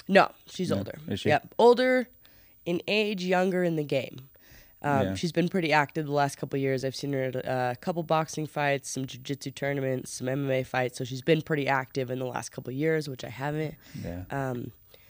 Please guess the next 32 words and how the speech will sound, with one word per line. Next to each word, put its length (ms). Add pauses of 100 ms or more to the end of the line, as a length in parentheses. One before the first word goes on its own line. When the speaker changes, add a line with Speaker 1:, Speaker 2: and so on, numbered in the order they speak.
(280)
Speaker 1:
but 360 (260)
I've 300 (560)
got, 240 (420)
yeah, 160 (140)
I've 100
been 160
doing 220
it 80
for 360
more 200
years. 280
Speaker 2:
Yeah. 200 (300)
We've 100
been 100
chasing 340
around 180
a 20
little, 260 (100)
little 160
boy. 240
That's 140
Speaker 1:
Little 140
Speaker 2:
tougher, 120 (300)
Speaker 1:
boy. 320
Speaker 2:
tougher 220
than 100
anything. 360
Speaker 1:
<laughs> 80
Right. 460 (340)
<laughs> 20
Speaker 2:
And, 500
uh, 260